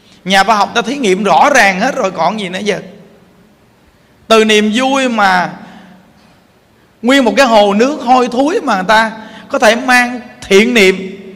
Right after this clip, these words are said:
làm cho hồ nước này giảm tối đa sự hư thối luôn. Và từ niềm vui mà làm nước trong cơ thể con người mình kết tinh rất là tốt.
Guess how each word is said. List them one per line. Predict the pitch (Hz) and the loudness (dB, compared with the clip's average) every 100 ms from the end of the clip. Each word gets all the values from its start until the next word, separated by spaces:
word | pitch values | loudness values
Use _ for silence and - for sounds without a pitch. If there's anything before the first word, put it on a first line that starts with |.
| - - 170 | -20 -12 0
làm | 196 190 | 0 2
cho | 233 | -2
hồ | 202 190 | 0 0
nước | 196 262 - | 0 -2 -2
này | 202 175 160 | -4 -4 -2
giảm | 165 190 | -2 -2
tối | 277 311 359 | 0 0 2
đa | 247 220 | 0 0
sự | 185 | -2
hư | 202 214 | -4 -6
thối | 202 233 | -6 -8
luôn. | 277 190 - - - - _ _ _ _ _ _ _ _ _ _ _ _ _ _ _ _ _ _ _ _ _ _ _ _ _ _ _ _ _ _ _ _ - | -8 -10 -14 -20 -20 -20 _ _ _ _ _ _ _ _ _ _ _ _ _ _ _ _ _ _ _ _ _ _ _ _ _ _ _ _ _ _ _ _ -4
Và | 202 | 0
từ | 214 233 | 4 4
niềm | 226 226 226 | 4 0 0
vui | 277 269 | -2 0
mà | 214 | 2
làm | 196 202 | 2 2
nước | 277 311 | 0 -2
trong | 254 | -2
cơ | 254 | -2
thể | 214 180 | 0 -2
con | 226 269 | -2 -4
người | 220 196 | -2 -2
mình | 185 | -2
kết | 208 277 | -2 0
tinh | 254 233 | 0 0
rất | 311 339 | -2 -2
là | 190 | -2
tốt. | 254 277 320 | 2 2 2